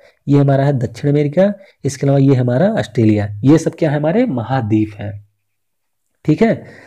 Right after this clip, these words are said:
तो सबसे पहले हम बात कर लेते हैं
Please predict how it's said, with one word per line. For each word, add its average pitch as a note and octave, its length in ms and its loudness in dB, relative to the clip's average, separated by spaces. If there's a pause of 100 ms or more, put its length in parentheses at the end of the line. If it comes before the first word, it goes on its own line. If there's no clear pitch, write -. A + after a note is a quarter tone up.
(600)
तो - 500 0
सबसे D3+ 260 0
पहले E3 180 2
हम E3 120 2
बात D#3 240 2
कर E3 80 2
लेते C#3+ 280 2
हैं E3+ 360 0